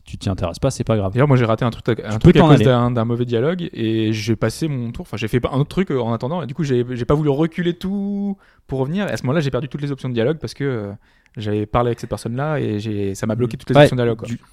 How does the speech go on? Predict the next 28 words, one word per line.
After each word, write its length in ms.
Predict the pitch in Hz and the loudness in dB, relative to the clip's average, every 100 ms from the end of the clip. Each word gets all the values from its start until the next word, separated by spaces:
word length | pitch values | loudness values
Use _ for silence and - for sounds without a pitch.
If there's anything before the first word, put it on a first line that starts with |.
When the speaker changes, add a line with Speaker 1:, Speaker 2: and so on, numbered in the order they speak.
| 131 | -10
Speaker 1:
du 120 | 101 | -4
coup, 140 | 170 | 0
t'as 100 | 139 | 0
fait 120 | - | 2
ton 120 | 120 131 | 0 -2
choix. 320 | - 113 - _ | -2 -4 -4 _
Speaker 2:
Voilà, 240 | 127 117 | 0 0
j'ai 100 | 117 | -2
fait 80 | 107 | -4
mon 60 | 127 | -2
Speaker 1:
Parce 120 | 143 | 2
Speaker 2:
choix. 100 | 131 | 4
Speaker 1:
que 40 | |
t'aurais 180 | 127 107 | 6 4
pu 120 | 101 | 4
rembobiner 500 | 156 123 117 110 117 | 4 4 2 2 0
tout 120 | 135 - | 0 -4
de 40 | |
suite, 160 | - 143 | 4 6
Speaker 2:
Ouais, 80 | |
Speaker 1:
en 40 | 156 | 8
Speaker 2:
mais 40 | |
il 40 | 117 | 6
Speaker 1:
fait. 60 | |
Speaker 2:
avait 120 | 110 110 | 2 0
fallu 160 | 123 | -2
reculer, 460 | 117 113 - 131 151 | -2 -2 -6 -4 0
euh, 280 | 143 110 | 2 0